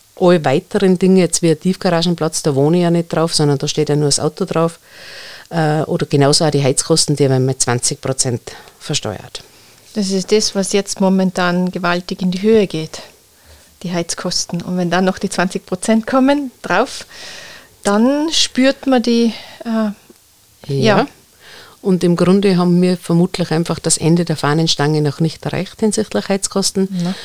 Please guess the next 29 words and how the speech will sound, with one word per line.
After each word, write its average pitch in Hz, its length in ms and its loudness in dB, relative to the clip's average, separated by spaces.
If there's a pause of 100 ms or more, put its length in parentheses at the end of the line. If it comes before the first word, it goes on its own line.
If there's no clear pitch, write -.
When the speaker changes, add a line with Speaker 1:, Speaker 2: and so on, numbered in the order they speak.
(180)
Speaker 1:
Insbesondere 170 720 2
einfach 156 420 -2 (760)
Speaker 2:
Aufgrund 208 380 2
politischer 233 460 4
Bedingungen, 220 800 2 (680)
internationaler 214 880 4
Bedingungen, 196 540 4
Speaker 1:
Genau. 180 280 6
Speaker 2:
da 220 60 6
wird 214 100 6
sich 196 120 4
noch 208 240 4
einiges 247 580 2
ändern. 165 460 2 (200)
Speaker 1:
Ganz, 202 400 4
da 202 180 2
werden 185 140 4
sich 190 120 2
noch 170 120 0
ganz, 139 240 2
ganz 160 200 0
viele 151 260 0
Dinge 131 280 -2
ändern. 139 360 -10 (220)
Speaker 2:
Aber 226 160 2
weißt 254 200 2
du 262 60 2
was, 294 200 -2
Gerda? 208 300 2